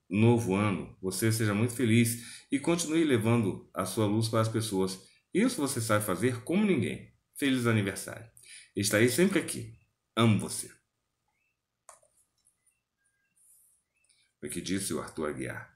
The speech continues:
né? A sua ex Maria Card.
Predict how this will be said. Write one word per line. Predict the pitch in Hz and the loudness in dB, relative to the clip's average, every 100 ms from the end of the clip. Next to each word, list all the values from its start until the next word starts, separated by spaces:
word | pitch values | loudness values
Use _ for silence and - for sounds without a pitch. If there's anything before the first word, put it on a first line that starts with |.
| _ | _
né? | 71 95 113 - - _ _ - | -10 -10 -10 -16 -20 _ _ -12
A | 80 | -8
sua | - 90 78 | -2 0 0
ex | 82 | -2
Maria | 80 78 78 71 | -4 -4 -4 -6
Card. | - - - - | -8 -12 -12 -14